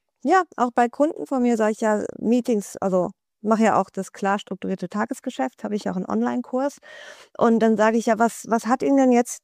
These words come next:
die Meetings gebracht?“ Da sagt er, „Ich weiß es eigentlich gar nicht. Also eigentlich fehlt mir jetzt Zeit zum Arbeiten.“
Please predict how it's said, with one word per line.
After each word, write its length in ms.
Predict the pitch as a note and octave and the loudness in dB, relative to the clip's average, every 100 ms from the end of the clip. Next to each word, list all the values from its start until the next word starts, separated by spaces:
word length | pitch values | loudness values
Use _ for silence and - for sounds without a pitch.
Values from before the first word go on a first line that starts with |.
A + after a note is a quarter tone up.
| - | 2
die 140 | B3 | 6
Meetings 360 | A#3 A#3+ B3 - | 6 6 2 2
gebracht?“ 360 | A#3 G#3+ G#3 - | 0 0 -2 -6
Da 80 | |
sagt 260 | F#3 G3 - | -4 -4 -2
er, 100 | G#3 | -4
„Ich 120 | G3+ | -2
weiß 180 | G3 G#3+ | -2 -2
es 100 | A3+ | -4
eigentlich 240 | - F3+ | -8 -8
gar 160 | - E3+ | -8 -6
nicht. 200 | F3 - _ _ _ _ _ | -8 -10 _ _ _ _ _
Also 160 | - G3+ | -2 0
eigentlich 300 | - G#3+ A#3 | 2 2 2
fehlt 180 | B3 A3+ | 0 2
mir 80 | |
jetzt 160 | A3+ - | -2 -2
Zeit 200 | G#3+ G3+ | -2 -2
zum 140 | - | -2
Arbeiten.“ 520 | G#3+ F#3 F3+ E3+ E3 | -2 -2 -2 -2 -4